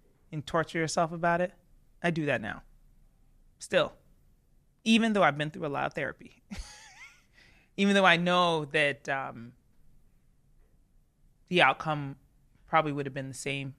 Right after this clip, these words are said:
at a different time. You know, he suffered from a, from mental illness that I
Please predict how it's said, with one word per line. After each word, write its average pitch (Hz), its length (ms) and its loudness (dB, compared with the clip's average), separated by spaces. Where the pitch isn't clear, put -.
at 151 80 -8
a 147 40 -6
different 139 300 -10
time. 135 340 -4
You 143 120 -12
know, 143 140 -6
he 135 540 -4
suffered 151 680 -2
from 156 220 -6
a, 135 280 -4
from 147 220 -6
mental 143 320 -4
illness 147 540 -8
that 160 80 0
I 139 160 4